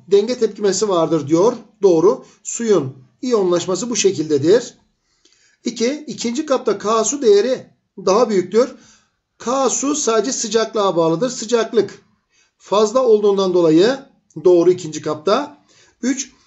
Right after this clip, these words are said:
birinci kapta P O H değeri daha büyüktür diyor. Şimdi K su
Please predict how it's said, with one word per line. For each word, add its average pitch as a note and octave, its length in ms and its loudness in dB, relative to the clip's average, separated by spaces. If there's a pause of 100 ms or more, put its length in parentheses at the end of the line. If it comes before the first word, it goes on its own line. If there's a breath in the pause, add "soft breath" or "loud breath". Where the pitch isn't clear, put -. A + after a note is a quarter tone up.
(140 soft breath)
birinci A#3+ 320 -4
kapta A#3 360 -2
P B3+ 220 0
O A3 220 2
H A3 200 0
değeri G#3 440 2 (240)
daha G#3+ 260 2
büyüktür E3+ 400 0
diyor. F3+ 260 2 (380)
Şimdi E3 560 -2 (1800 soft breath)
K A#3+ 340 -2
su - 400 0